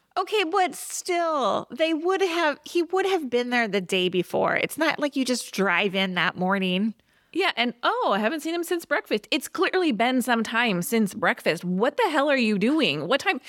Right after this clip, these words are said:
Speaker 2: Does a rodeo only happen at night? I mean, maybe it does. I think actually that might be true. Like, rodeos are, like, a sports event, nighttime entertainment. But why, why aren't they there?
Speaker 1: Yeah, it's, th-, the timeline on this show is all screwy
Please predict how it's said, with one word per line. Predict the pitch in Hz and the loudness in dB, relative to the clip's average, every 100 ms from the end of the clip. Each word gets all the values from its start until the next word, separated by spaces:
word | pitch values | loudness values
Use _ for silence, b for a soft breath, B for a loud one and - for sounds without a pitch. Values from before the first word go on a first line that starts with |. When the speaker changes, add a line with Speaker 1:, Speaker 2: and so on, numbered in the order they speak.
| B - | B -4
Speaker 2:
Does | 233 311 | 0 2
a | |
rodeo | 247 262 311 359 | 2 2 2 2
only | 311 330 349 | 2 0 -2
happen | 294 294 285 | 0 0 0
at | 233 | 0
night? | 175 175 208 233 - | 2 2 2 2 0
I | |
mean, | 196 190 | 0 2
maybe | 190 220 247 | 2 2 0
it | 190 | 0
does. | 170 165 180 196 - - _ _ _ - | 0 2 2 0 -4 -14 _ _ _ -6
I | 233 | -2
think | 302 | -2
actually | 254 226 226 | 0 -2 -2
that | 202 | -2
might | 190 190 | -2 -4
be | 180 | -8
true. | - 165 175 | -8 -4 -2
Like, | 233 170 | -4 -4
rodeos | 175 160 170 165 165 | -2 -2 0 -4 -4
are, | |
like, | 147 | -6
a | 180 | -8
sports | - - 185 202 | -4 -2 0 0
event, | 180 185 | 0 0
nighttime | - 160 - 156 | 0 -2 -2 -2
entertainment. | 160 160 175 185 190 175 | -2 0 0 0 0 0
But | 262 208 - - b _ _ | 2 2 0 -8 b _ _
why, | 190 180 185 | -2 0 0
why | - 180 | 0 0
aren't | 170 156 | 0 -2
they | 147 | -8
there? | - 175 b b - | -10 -14 b b -10
Speaker 1:
Yeah, | 196 - - | -6 -6 -2
it's, | 247 - | -4 -4
th-, | - 208 233 - | -10 -8 -8 -8
the | 247 277 | -6 -4
timeline | 339 339 359 294 262 - | -4 -2 -2 -2 -2 -2
on | 214 196 | 0 0
this | 208 | 0
show | - 190 180 | 0 2 2
is | - 185 - | 0 -2 -2
all | 202 190 | 0 0
screwy | - - 180 180 185 | -2 -2 0 2 0